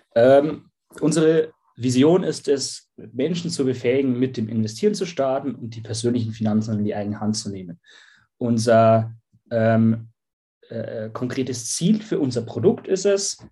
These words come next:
dass die Picta-App das Financial Home und der finanzielle Begleiter der Generation Z wird.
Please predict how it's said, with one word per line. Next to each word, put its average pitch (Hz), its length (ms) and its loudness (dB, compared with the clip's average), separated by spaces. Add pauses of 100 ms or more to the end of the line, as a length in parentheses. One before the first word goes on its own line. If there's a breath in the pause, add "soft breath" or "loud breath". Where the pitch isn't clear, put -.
(220)
dass 117 240 0
die 127 120 -6
Picta-App 170 760 0
das 120 200 -6
Financial 151 680 -2
Home 165 380 2 (500)
und 208 260 -4
der 151 120 -2
finanzielle 135 520 -2
Begleiter 120 480 0
der 110 180 -6
Generation 113 560 -2
Z 113 420 -4
wird. - 260 -18